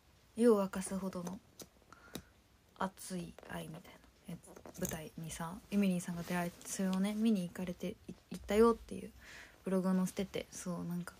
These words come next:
微笑ましいエピソード載ってて可愛かった。まひなさん？まひなさんは会いたいよ、そりゃ。クレさんも会いたいよ。リーサーさん、ありがとう。すがすがしいディーディー。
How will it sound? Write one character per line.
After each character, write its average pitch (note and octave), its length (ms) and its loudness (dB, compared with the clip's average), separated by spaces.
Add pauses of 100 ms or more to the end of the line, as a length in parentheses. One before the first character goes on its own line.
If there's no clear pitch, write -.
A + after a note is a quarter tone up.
微 G3+ 100 -4
笑 G#3 160 4
ま G3+ 180 2
し F#3 240 -4
い - 60 -6
エ F#3+ 40 -2
ピ - 120 -6
ソ - 160 -8
ー E3 40 -8
ド E3+ 80 -8
載 - 20 -6 (100)
っ - 40 -12
て - 100 -14
て - 120 -8
可 - 140 -10
愛 F3+ 120 -8
か - 140 -16
っ - 20 -16 (100)
た。 - 80 -16 (880)
ま B3 120 10
ひ B3 120 10
な F4+ 100 12
さ G#4 120 8 (160)
ん？ B3+ 40 -6
ま G3+ 80 2
ひ A#3+ 80 6
な F#4+ 80 6
さ A4 100 2
ん G#4 40 4
は F#4+ 60 6
会 F4+ 100 6
い - 20 -6
た D4+ 100 2
い G#3+ 40 4
よ、 F3 80 0
そ - 120 -8
り E3+ 60 -8
ゃ。 - 40 -10 (200)
ク G4 100 4
レ A#4+ 60 10
さ G4+ 120 4
ん G#3+ 40 6
も F3 100 0
会 E3 80 -6
い - 20 -16
た - 140 2
い - 60 -12
よ。 - 40 -18 (1600)
リ A3+ 80 2
ー A#3+ 40 0
サ B3 120 0
ー G#3+ 40 0
さ - 100 -8
ん、 - 40 -10
あ - 20 -8
り B3+ 80 0
が D4 100 -6
と - 60 -16
う。 - 1700 -20
す A#3+ 160 8
が D4 160 12
す - 140 4
が C4+ 120 10
し A#3 240 2
い F#3 40 0
デ F#3 100 -4
ィ F3+ 100 -2
ー - 40 -8
デ F3 120 -10
ィ - 20 -10
ー。 F3+ 40 -14